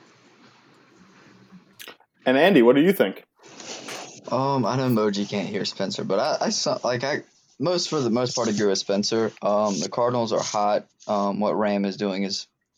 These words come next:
Speaker 2: is great with Kyler and that supporting cast that he has. You will not hear me say a positive thing about Cat in this podcast because he led the mix and reversal Dead
Speaker 1: <laughs>
Speaker 2: Mafia.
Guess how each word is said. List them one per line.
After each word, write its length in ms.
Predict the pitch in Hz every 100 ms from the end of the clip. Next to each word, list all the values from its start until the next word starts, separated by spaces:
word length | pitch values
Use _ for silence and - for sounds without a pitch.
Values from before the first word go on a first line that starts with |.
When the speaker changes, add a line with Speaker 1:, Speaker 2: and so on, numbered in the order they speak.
| _
Speaker 2:
is 140 | 104 -
great 360 | 104 104 101
with 220 | 98 95
Kyler 500 | - 98 98 101 101 -
and 340 | 101 101 95
that 140 | 101
supporting 400 | - - 107 101 98
cast 320 | 101 101 -
that 160 | 113
he 180 | - 101
has. 480 | 101 104 107 123 - - - _ -
You 140 | 113
will 120 | 117
not 260 | 113 110 101
hear 140 | 113
me 120 | 107
say 180 | 104 110
a 40 | 101
positive 500 | - 98 98 101 98
thing 180 | 104 98
about 280 | 98 85
Cat 240 | - 98 92
in 60 |
this 140 | 95 -
podcast 580 | 104 95 95 101 95 92
because 300 | 90 87 -
he 100 | 98
led 240 | 92 92
the 80 | 92
mix 280 | 95 87 -
and 100 | 98
reversal 400 | 90 92 - 92
Dead 200 | 98 95
Speaker 1:
<laughs> 20 |
Speaker 2:
Mafia. 560 | 92 98 95 104 101